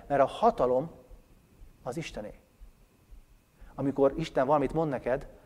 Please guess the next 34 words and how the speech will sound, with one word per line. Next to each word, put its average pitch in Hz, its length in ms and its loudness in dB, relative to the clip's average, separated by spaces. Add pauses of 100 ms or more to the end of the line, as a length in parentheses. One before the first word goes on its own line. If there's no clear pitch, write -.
(260)
azt 120 160 -8
meg 151 160 0
fogod 123 240 -4
hallani. 110 440 -2
És - 120 -12
amit 127 180 -4
meghallasz, 139 600 0 (320)
az - 180 -8
korszakalkotó 131 840 4
lehet. 127 440 -2 (640)
Dávid 127 320 8 (280)
a - 100 -2
szívében 117 640 4
azért 147 280 4
hallotta 139 300 6
kétszer, 127 640 0 (200)
mert 123 140 -4
nyomatékosította 135 1000 4
Isten, 143 440 0 (420)
hogy 123 300 -2 (640)
bár 127 220 6
király 123 360 4
vagy, 113 260 2 (360)
de 127 140 0
ez 113 100 6
nem 147 140 2
Isten 127 300 -2
tökéletes 123 440 0
akarata. 107 500 -6
Én 127 140 -4
jót 180 240 10
fogok 127 240 0
kihozni 123 360 0
ebből, 117 420 0